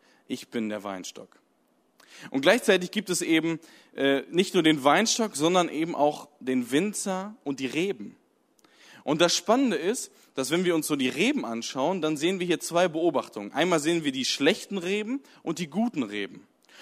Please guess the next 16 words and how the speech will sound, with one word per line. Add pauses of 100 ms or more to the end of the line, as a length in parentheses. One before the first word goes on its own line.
(120)
Und
bei
den
schlechten
Reben
steht
hier
schon
recht
klar,
dass
diese (180)
schlechten
Reben
abgeschnitten
werden.